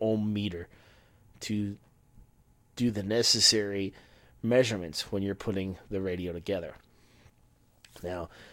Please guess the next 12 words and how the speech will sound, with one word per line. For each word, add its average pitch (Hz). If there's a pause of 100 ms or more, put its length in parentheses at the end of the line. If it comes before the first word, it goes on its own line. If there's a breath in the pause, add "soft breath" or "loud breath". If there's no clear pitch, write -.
(120)
<clears throat> -
I 127
actually 123
have 117
not 110
put 147
any 123
of 120
these 113
together 120
myself 120
yet. 117